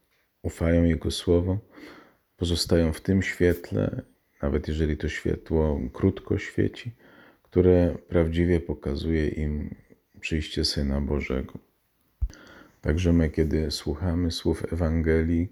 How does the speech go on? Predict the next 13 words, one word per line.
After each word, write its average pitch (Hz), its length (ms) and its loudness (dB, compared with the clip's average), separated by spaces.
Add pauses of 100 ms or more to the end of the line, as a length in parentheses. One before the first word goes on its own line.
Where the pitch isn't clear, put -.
kiedy 78 400 -4 (580)
wierzymy 80 560 2
w 82 80 -6
nie, 82 240 -2 (920)
mamy 95 300 -2
przystęp - 580 -4
do 76 120 -4
Boga 73 380 -6 (500)
przez 80 320 -4
Jezusa, 76 560 -6
Jego 76 260 -4
Syna, 76 440 -4
który, 76 200 -4